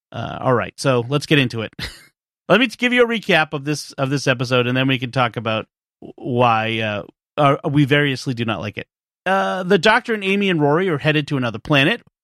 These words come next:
when they show up in what looks like a nineteen eighties hotel on Earth. They encounter four people who tell them that it's a labyrinth with no exits that also reconfigures itself, uh, randomly.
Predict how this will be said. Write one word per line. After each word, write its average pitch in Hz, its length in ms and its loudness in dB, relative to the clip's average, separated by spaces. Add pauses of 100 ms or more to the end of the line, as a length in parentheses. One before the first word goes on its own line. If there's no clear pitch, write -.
(160)
when 143 140 0
they 143 120 2
show 151 260 2
up 151 160 0
in 135 140 0
what 127 240 0
looks 269 320 -2
like 196 260 2
a 160 100 2
nineteen 135 400 0
eighties 123 280 -2
hotel 110 460 -2
on 113 200 0
Earth. 113 320 0 (380)
They 139 160 2
encounter 135 400 0
four 143 300 0
people 151 320 -2
who 147 100 0
tell 143 200 2
them 135 140 0
that 117 140 -2
it's 117 100 -10
a 127 60 -4
labyrinth 147 600 0
with 127 160 -8
no 123 200 0
exits 139 580 -2 (300)
that 127 260 0
also 143 400 2
reconfigures 139 680 0
itself, 123 560 -4
uh, 120 140 -10
randomly. 117 580 -2